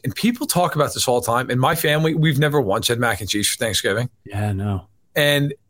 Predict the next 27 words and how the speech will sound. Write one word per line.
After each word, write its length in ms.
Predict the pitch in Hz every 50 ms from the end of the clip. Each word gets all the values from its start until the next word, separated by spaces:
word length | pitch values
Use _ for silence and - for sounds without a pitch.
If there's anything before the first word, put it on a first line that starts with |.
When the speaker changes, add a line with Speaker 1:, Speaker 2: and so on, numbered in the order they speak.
| _ _ _ _ _ _ _ _ _ -
Speaker 1:
I 160 | - 160 190
decided, 420 | 180 190 - - 180 160 160 156 143
like, 160 | 143 120 - - -
I'm 240 | 143 156 160 147
making 320 | 139 131 127 - 123 113 104
it 80 | 95
for 100 | - -
Thanksgiving 420 | 95 110 95 87 - - 90 80 -
this 160 | 82 78 -
year. 160 | 87 76 - - _ _ -
I 100 | 151 160
don't 200 | 147 135 151 143
care. 340 | 131 131 139 147 127 - - _ _ _ _ _ _ - _
If 160 | - 151 131
nobody 320 | 156 180 190 185 196 190 190
else 240 | 185 185 180 -
is 80 | 156 135
gonna 140 | 165 156 139
step 320 | - - - 147 - -
up 100 | 139 - -
to 60 | 143
the 100 | 123 98
plate, 440 | - 123 135 123 120 139 - - _ _
<laughs> 100 | _ -
then 520 | - - - - 226 - - - 165 175 - 170 185
I'm 100 | 190 175
gonna. 240 | - 117 87 82